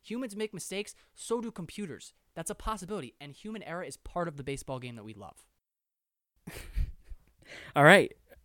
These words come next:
Speaker 2: Robobot Strike Zone three thousand. <laughs> We're moving on from the hot button issue. Uh,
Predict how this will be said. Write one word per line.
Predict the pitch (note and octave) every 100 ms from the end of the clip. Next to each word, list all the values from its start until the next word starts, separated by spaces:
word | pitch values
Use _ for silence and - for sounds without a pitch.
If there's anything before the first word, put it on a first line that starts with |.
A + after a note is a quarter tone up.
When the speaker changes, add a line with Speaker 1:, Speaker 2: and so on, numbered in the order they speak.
| -
Speaker 2:
Robobot | D3+ E3 E3+ E3+ D3 D#3 D#3+
Strike | - E3 D#3+
Zone | C#3+ D#3 D#3+ D#3+ D3
three | E3 D#3+
thousand. | D#3 D3 C#3+ B2 G#2 -
<laughs> | - - - - - - - - - - A#3 F#3 -
We're | D3+ - D3 C#3+
moving | G#3 A3 E3+ E3+
on | F3 D#3+ C3 - -
from | D#3
the | D3
hot | D3+ D#3 D3
button | C#3 C3+
issue. | B2+ A#2+ G#2+ - - - -
Uh, | - B2+ A#2+